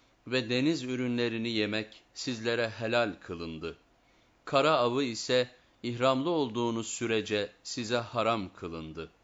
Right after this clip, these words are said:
Huzurunda toplanacağınız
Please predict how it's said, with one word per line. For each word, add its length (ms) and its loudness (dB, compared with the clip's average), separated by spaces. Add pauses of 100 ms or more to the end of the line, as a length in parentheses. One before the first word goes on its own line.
(440)
Huzurunda 720 0
toplanacağınız 1080 0